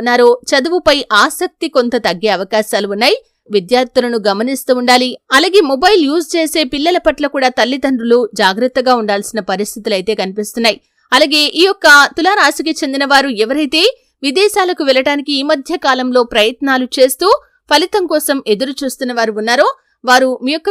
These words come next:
విదేశీయానానికి సంబంధించి ఒక అప్‌డేట్ న్యూస్ నైతే వినే అవకాశాలు కూడా కనిపిస్తున్నాయి. అలాగే తులారాశి వారి యొక్క జాతకం ప్రకారం చూసినట్లయితే ఆర్థిక పురోగతి కోసం మీరు చేసేటటువంటి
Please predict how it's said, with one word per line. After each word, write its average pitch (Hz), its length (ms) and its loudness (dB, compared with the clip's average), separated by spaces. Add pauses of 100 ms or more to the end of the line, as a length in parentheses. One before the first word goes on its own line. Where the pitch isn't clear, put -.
విదేశీయానానికి 254 840 -2 (180)
సంబంధించి 240 500 -4 (140)
ఒక 240 100 -4 (100)
అప్‌డేట్ 262 400 -6
న్యూస్ 285 280 -6
నైతే 233 260 -2
వినే 202 220 -4
అవకాశాలు 202 560 -4
కూడా 190 200 -4
కనిపిస్తున్నాయి. 214 560 -2 (400)
అలాగే 330 280 2
తులారాశి 330 480 -2
వారి 269 180 -2
యొక్క 269 140 -4 (160)
జాతకం 254 440 0
ప్రకారం 254 400 -2
చూసినట్లయితే 262 640 -2 (560)
ఆర్థిక 403 320 0 (100)
పురోగతి 339 420 -4 (120)
కోసం 302 260 0 (100)
మీరు 269 160 -4 (100)
చేసేటటువంటి 285 720 -2